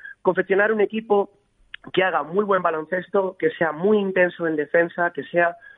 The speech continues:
vistoso en ataque y del que los aficionados se sientan orgullosos e identificados. A partir de ahí, luego veremos hasta dónde podemos llegar en la competición, pero creo que ese es el principal objetivo ahora mismo,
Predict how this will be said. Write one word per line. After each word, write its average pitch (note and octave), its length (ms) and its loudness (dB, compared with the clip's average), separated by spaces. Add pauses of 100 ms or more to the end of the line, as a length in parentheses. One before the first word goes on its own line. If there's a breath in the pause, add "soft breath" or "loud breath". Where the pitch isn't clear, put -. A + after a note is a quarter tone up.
(260 loud breath)
vistoso E3 460 -2
en D#3+ 80 0
ataque E3+ 640 -2
y C#3+ 120 -4
del C#3 160 2
que C#3 100 -4
los C3+ 140 -4
aficionados D3+ 520 -2
se D3 80 -20
sientan D#3 340 -2
orgullosos D3 520 0
e D#3 60 0
identificados. B2+ 680 -4 (400 loud breath)
A D#3+ 140 0
partir G#3 280 -6
de G3+ 80 -4
ahí, G3 240 -2 (360 soft breath)
luego E3 220 2
veremos E3+ 380 2
hasta D3 220 -6
dónde C#3+ 220 -6
podemos C3+ 480 -2 (320)
llegar C3 260 -2
en C3 60 -6
la B2+ 80 -6
competición, B2 560 -6
pero B2+ 160 -4
creo D#3+ 160 2
que E3+ 60 -6
ese D#3+ 100 -10
es - 60 -18
el - 80 -20
principal C#3 420 -4
objetivo C#3 340 -2
ahora C3+ 120 2
mismo, D3 340 -2